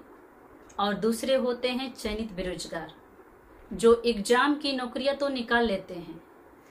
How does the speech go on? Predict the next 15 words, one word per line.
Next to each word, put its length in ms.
लेकिन 360
उन्हें 400
नियुक्ति 320
पत्र 400
नहीं 280
मिलता। 360
और 180
तीसरे 440
होते 360
हैं 240
योग्यता 500
से 260
कहीं 380
कम 240
पर 300